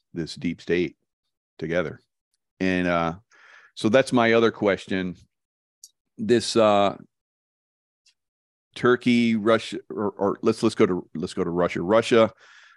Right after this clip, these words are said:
I believe they're going to defeat very soon, uh, the Ukrainian army. Uh, I think they're, they're basically,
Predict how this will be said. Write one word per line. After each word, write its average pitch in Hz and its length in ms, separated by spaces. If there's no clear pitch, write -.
I 113 120
believe 117 320
they're 110 120
going 117 300
to 110 80
defeat 107 560
very 110 220
soon, 92 520
uh, 85 340
the - 100
Ukrainian 90 460
army. 73 360
Uh, 78 300
I 80 60
think 87 200
they're, 78 240
they're 87 240
basically, 82 480